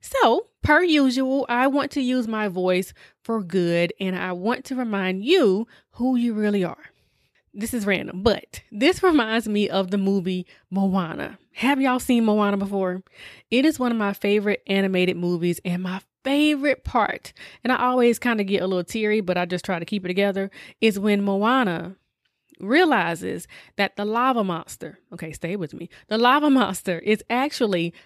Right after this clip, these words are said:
the goddess whose heart has been stolen. And Moana is there to restore her heart and to show her who she really is.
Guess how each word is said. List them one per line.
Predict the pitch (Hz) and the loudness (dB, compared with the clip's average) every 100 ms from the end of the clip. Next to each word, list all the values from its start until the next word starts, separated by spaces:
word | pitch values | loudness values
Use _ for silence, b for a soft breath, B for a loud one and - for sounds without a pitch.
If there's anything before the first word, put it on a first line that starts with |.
| b | b
the | 190 | -6
goddess | 180 208 220 226 170 - - - _ | -2 0 2 2 2 -4 -6 -14 _
whose | 220 208 | -6 -6
heart | - 269 208 - | -2 2 2 2
has | - 190 | -4 -6
been | - 226 | -4 -4
stolen. | - 190 185 180 - - B B B - | 0 0 0 -4 -8 -12 B B B -2
And | 208 | 0
Moana | 208 202 208 240 | 2 2 2 2
is | 233 214 | 2 0
there | 180 180 180 | 2 2 2
to | 214 | 0
restore | 190 190 - 165 165 | -4 -4 -2 -2 -2
her | 185 | -4
heart | 175 208 180 - - B B B | -4 -4 -4 -8 -18 B B B
and | 208 202 | -2 0
to | 226 | -2
show | 214 - 277 | -2 2 2
her | 262 220 220 | 2 0 0
who | 214 214 | -2 -2
she | 208 220 214 | -2 -2 -4
really | 170 170 175 - | -4 -4 -4 -4
is. | 254 254 175 - - | 0 2 0 -4 -16